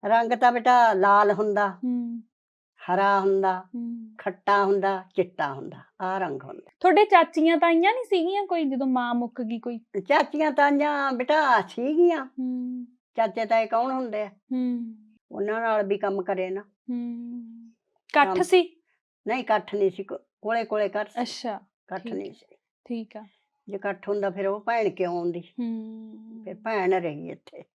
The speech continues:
Speaker 2: ਹੂੰ, ਹੂੰ। ਭੈਣ, ਅਹ, ਵਿਆਹ ਕਰਾ ਕੇ ਫਿਰ ਇੱਥੇ ਰਹਿੰਦੀ ਰਹੀ ਆ?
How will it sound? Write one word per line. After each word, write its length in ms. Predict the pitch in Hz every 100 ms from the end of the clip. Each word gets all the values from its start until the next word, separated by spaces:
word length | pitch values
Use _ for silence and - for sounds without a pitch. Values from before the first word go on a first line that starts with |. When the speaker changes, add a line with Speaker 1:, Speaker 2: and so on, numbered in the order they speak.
| _
Speaker 2:
ਹੂੰ, 180 | 233 226 190
ਹੂੰ। 200 | 226 226 208 196 320
ਭੈਣ, 380 | 320 311 285
ਅਹ, 360 | - 254 262 254 220
ਵਿਆਹ 300 | 262 254 302
ਕਰਾ 300 | 339 330 285
ਕੇ 160 | 311 311
ਫਿਰ 220 | 311 294
ਇੱਥੇ 280 | 285 285 294
ਰਹਿੰਦੀ 260 | 277 285
ਰਹੀ 260 | 330 240
ਆ? 60 | 196